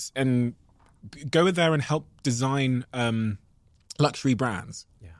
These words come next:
Speaker 1: And this guy did it. So he went from Manchester, where he was doing nightclub flyers, to moving to Dubai.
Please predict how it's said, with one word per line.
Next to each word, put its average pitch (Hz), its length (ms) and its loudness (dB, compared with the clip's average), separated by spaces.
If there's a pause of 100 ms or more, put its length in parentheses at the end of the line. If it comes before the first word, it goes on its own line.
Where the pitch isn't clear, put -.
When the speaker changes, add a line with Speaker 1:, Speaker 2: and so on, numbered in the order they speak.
(340)
Speaker 1:
And 135 140 0
this 208 160 2
guy 147 180 2
did 120 160 0
it. 92 160 -8
So 139 100 0
he 135 60 6
went 151 180 0
from 127 140 0
Manchester, 160 560 2
where 120 140 4
he 123 100 6
was 117 120 2
doing 113 180 2
nightclub 113 300 0
flyers, 107 420 -4 (720)
to - 80 -2
moving 131 280 4
to 131 120 -2
Dubai. 117 580 -2